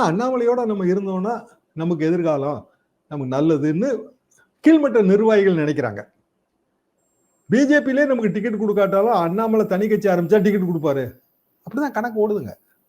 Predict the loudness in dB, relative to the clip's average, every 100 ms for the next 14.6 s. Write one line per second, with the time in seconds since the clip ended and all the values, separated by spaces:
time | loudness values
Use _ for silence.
0 | _ -8 -6 -6 -8 -8 -6 -6 -4 -2
1 | -2 -2 -4 -4 -4 0 -2 -2 -4 -2
2 | -4 -6 -8 -10 -12 -16 _ _ -2 0
3 | 0 -2 -2 -2 -2 0 -2 -2 -4 -4
4 | -6 -10 -10 -12 -12 _ _ _ _ _
5 | _ _ _ _ _ _ _ _ _ _
6 | _ _ _ -6 0 2 4 4 6 6
7 | 4 2 0 -2 -4 -8 -14 _ _ _
8 | _ _ _ _ -6 -2 0 2 2 2
9 | 0 0 0 -2 -4 -6 -10 _ _ _
10 | _ _ -2 0 -2 -6 -20 _ _ _
11 | 0 0 2 0 0 -2 -2 -2 -2 -6
12 | -2 -2 0 -2 -2 -2 -4 -4 -4 -6
13 | -6 -6 -4 -4 -4 -4 -6 -2 -2 0
14 | -2 0 0 -2 -4